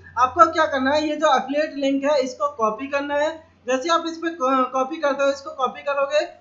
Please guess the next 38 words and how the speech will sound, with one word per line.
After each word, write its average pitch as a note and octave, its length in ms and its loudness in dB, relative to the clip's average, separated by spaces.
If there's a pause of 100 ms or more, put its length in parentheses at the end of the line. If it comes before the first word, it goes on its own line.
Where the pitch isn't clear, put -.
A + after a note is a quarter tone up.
(160)
और B3 80 0
इसको D4+ 220 -4
क्या D4+ 200 -2
करोगे, C4+ 480 -2 (320)
अपना F4 520 -2
submit, C#4 460 -2
अ, A#3+ 320 -6 (100)
share C#4 220 2
करोगे, C#4+ 360 2
कहाँ C4+ 280 2
पे, F4 60 -2 (720)
Facebook C4 380 0 (100)
पे, C#4 480 4 (200)
Twitter C4 400 -2
पे, C#4+ 240 2
Instagram C#4 600 2
पे C4+ 100 4
या C#4 160 2
TikTok C#4 440 -4
पे, C#4+ 140 -6
किसी C#4+ 300 -16
में C#4+ 220 -4
भी D#4 100 -10
video B3+ 340 -4
के C#4+ 140 -8
साथ C#4 180 -2
आप C#4+ 260 -4
share C4 120 2
कर C4 160 0
सकते C4 240 -4
हो, C#4 180 4
personal C4+ 760 -4
message B3 320 -4
पे D4+ 240 -4
share C#4 200 0
कर C4+ 140 0
सकते C#4 260 -6
हो C4+ 380 2